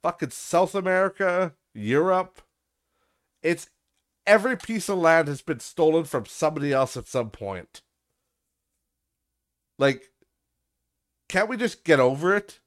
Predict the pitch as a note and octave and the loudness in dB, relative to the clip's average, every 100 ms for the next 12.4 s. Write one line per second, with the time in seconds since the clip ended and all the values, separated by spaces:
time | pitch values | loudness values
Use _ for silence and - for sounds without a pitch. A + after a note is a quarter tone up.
0 | _ _ _ _ _ _ _ _ _ _ | _ _ _ _ _ _ _ _ _ _
1 | _ _ _ _ - E3+ G#3 G#3 - - | _ _ _ _ -2 0 2 0 -6 -4
2 | C3+ C3+ E3 D3 - D3 D#3 - C#3+ C3 | -4 0 0 0 0 0 0 -2 0 2
3 | A#2+ G#2+ F#2 _ _ _ _ _ _ _ | 2 0 -6 _ _ _ _ _ _ _
4 | _ A#2+ C3+ D#3+ C3 A#2 C3 C#3 C#3 - | _ -4 0 -2 -2 0 2 2 0 -2
5 | D3 C#3 A#2 A2 A#2+ C#3+ E3 - - _ | -2 -4 -4 -2 0 -2 -6 -14 -20 _
6 | _ _ _ _ _ - A#2+ A#2+ B2 C#3 | _ _ _ _ _ -12 -8 0 0 0
7 | - B2+ B2+ E3 D#3 - B2 - C#3+ C3 | -2 -2 0 -2 -6 -6 -6 -4 -6 -2
8 | B2 A#2+ D3+ - _ _ _ _ _ _ | 0 0 -2 -8 _ _ _ _ _ _
9 | _ _ _ _ _ _ A#2 D3 F#3+ F#3+ | _ _ _ _ _ _ 2 4 4 2
10 | F3+ F#3 D#3 F#3 F3 D#3 - - B2 F#2 | 2 2 2 -2 -2 -2 -2 -2 0 -2
11 | - B2 C#3 E3+ D#3 D#3+ C#3 D#3 D3 C#3 | -2 0 0 0 -2 -2 -2 -4 -4 -4
12 | C3 B2 A2 G2 | -2 0 0 -4